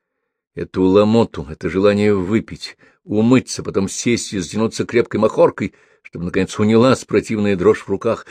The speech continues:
Вот о чём думал и что чувствовал Пашинцев. Но корреспондент спрашивал,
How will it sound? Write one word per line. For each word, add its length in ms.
Вот 440
о 100
чём 340
думал 360
и 80
что 220
чувствовал 560
Пашинцев. 540
Но 140
корреспондент 760
спрашивал, 760